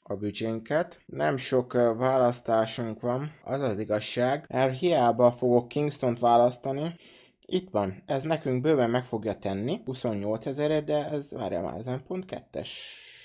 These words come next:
Igen, M pont kettes, jó, tökéletes, az A négyszázas sorozatból még hozzá. Tehát összeállt a kis gépünk, és pontosan ebbe a százötvenezer forintos kategóriába bele tudtunk esni, és ez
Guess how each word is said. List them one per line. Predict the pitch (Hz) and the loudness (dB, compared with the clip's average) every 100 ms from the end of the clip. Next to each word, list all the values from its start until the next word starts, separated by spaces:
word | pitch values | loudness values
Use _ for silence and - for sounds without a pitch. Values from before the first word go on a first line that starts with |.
| - _ - | -20 _ -8
Igen, | 113 123 170 | -2 0 -2
M | - 104 | -4 -6
pont | - 127 | -4 -4
kettes, | 135 175 175 180 180 - | -2 -6 -4 -4 -4 -6
jó, | 110 107 135 | -4 -2 -2
tökéletes, | 170 110 101 127 127 120 160 151 | -4 -8 -6 -2 0 0 -2 0
az | 120 | 4
A | 123 120 | 6 6
négyszázas | 117 117 - 131 135 - | 4 -2 0 0 0 -4
sorozatból | 160 151 160 156 156 165 | -2 0 0 0 0 -2
még | 165 170 | -2 -2
hozzá. | 175 170 180 196 214 - | 0 0 4 4 4 0
Tehát | - 139 120 98 - - | 4 6 6 0 -2 -10
összeállt | - 185 - 127 113 160 165 | -2 0 2 6 8 6 4
a | |
kis | 139 143 131 | 0 -2 -2
gépünk, | 127 113 95 - 180 220 - | 2 2 2 -2 -2 -4 -8
és | - 127 123 - | 0 2 2 -4
pontosan | - 226 214 151 165 151 | -4 -4 -2 0 2 2
ebbe | 143 139 | 4 4
a | 127 | 4
százötvenezer | 160 147 139 127 123 120 113 104 | 4 4 2 0 0 2 2 0
forintos | 135 135 120 101 | 0 -2 -2 -6
kategóriába | - 135 127 107 107 101 101 110 120 | -2 0 0 0 0 2 2 2 0
bele | 113 117 98 | 2 2 2
tudtunk | 107 104 - 101 - | -2 -8 -8 -8 -4
esni, | 92 - 104 139 185 _ - | -6 -6 -4 -4 -6 _ -2
és | 135 127 - | 0 0 0
ez | 196 208 202 | 2 2 2